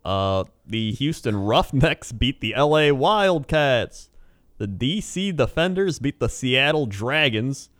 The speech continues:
The New York Guardians beat the Tampa Bay Vipers twenty-three to three. And then the Battlehawks beat the Dallas Renegades. So that's, uh, I don't even see a thing for the standings. Where is it?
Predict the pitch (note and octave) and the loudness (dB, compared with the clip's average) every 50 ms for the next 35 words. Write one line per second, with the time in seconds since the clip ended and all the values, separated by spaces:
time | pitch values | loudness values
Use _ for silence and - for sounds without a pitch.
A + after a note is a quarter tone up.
0 | - - _ _ _ _ - A2 G#2+ A2 A2 A2 A2 A#2 A2+ - - - A2+ C3 | -20 -20 _ _ _ _ -10 -6 -4 -4 -2 -2 -2 -2 -4 -4 -6 -4 -2 0
1 | D3 D#3+ D#3 D3+ C#3+ A#2+ G#2+ A#2+ C3 D3+ D#3+ C#3+ B2 A2+ A2 A#2+ A#2+ A#2 - - | 2 4 4 2 2 2 2 2 2 2 2 0 0 -2 -2 -2 -4 -6 -10 -16
2 | _ - - - _ _ _ - C3+ D#3+ - - - A#2+ - - - C#3 D3 E3+ | _ -20 -20 -20 _ _ _ -6 -4 -4 -4 -4 -4 -4 -4 -4 0 0 2 2
3 | - F3 C3 A#2+ B2 C3+ D#3+ C3 G#2+ G2 A2 A2 D3+ D#3+ - - G#2+ G2+ F#2 - | 2 2 2 4 4 4 4 4 2 0 0 0 0 0 0 -2 -6 -6 -6 -6
4 | - - B2+ B2+ B2 A2 - B2+ C3+ C3 G#2+ F#2 - C3 C#3+ D#3+ D#3 D3 C#3+ - | -6 -4 -2 -2 -2 -2 -4 -2 -2 0 -2 -2 -2 -2 -2 0 0 -2 -4 -6
5 | - _ - - _ _ _ - - G2 G2+ G#2 G2+ G2 F#2+ F#2+ G2 G2 G2 G2 | -12 _ -20 -20 _ _ _ -10 -4 -2 0 0 0 0 0 0 0 2 2 2
6 | F#2+ G2+ G2 G2 - - - F#2+ F2+ - - E2 F2+ F#2 F2+ E2+ - - B2 C#3 | 2 2 2 0 -2 -4 -8 -10 -10 -8 -8 -6 -4 -2 -2 -2 -2 -2 0 0
7 | C#3 B2 G2+ F2 F#2 - - - - - - - _ _ _ _ _ _ _ _ | 0 0 -2 -6 -8 -12 -14 -18 -20 -20 -20 -20 _ _ _ _ _ _ _ _
8 | - - - G2+ F#2+ F#2+ F#2+ G2 F#2 - _ _ - G2+ G2+ G2+ G2 - - - | -12 -4 -2 0 2 2 2 0 -2 -4 _ _ -10 -8 -6 -6 -6 -8 -10 -6
9 | - A2+ A2 G#2+ G#2+ G#2 G#2 G#2 G#2+ - - - - - - - - _ _ _ | -2 0 2 2 2 2 2 0 -2 -4 -6 -14 -20 -20 -20 -20 -20 _ _ _
10 | _ _ _ _ _ _ _ _ _ _ _ - - - - _ _ - B2+ C#3+ | _ _ _ _ _ _ _ _ _ _ _ -20 -20 -20 -20 _ _ -8 -6 -4
11 | D3+ B2+ A2 - - C#3 B2 A2 - - A#2+ A#2+ B2 - C3+ A2+ F#2+ F#2+ - - | -2 -2 -4 -4 -2 -2 -2 -2 -2 -2 -2 -2 -2 -2 -2 -4 -4 -4 -6 -6
12 | - G2 F#2+ A2+ C#3 D3 A#2 F2 F2+ G2 G#2+ - A#2+ C3 C#3+ D#3+ E3 C#3+ C3+ - | -4 -2 0 0 0 -2 -2 -4 -6 -8 -8 -10 -10 -8 -8 -8 -8 -8 -10 -10
13 | - | -12